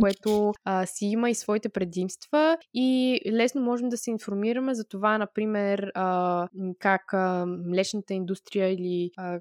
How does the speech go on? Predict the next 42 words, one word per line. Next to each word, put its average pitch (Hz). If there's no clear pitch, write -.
като -
цяло 190
така 196
наречени 190
протеинови 196
индустрии, 185
как 180
влияят 175
на 165
природата. 247
Ако 190
не, 294
то 196
за 175
нещо 170
друго. 277
М, 202
напълно 214
подкрепям 208
това 185
да 180
не 175
се 185
сочат 185
пръсти 208
или 208
да 190
се, 175
а, 175
казва 196
на 185
някой 190
да 175
прави 180
всичко, -
ако 185
е 180
започнал, 180
да 175
кажем, 180
да 175
рециклира. 277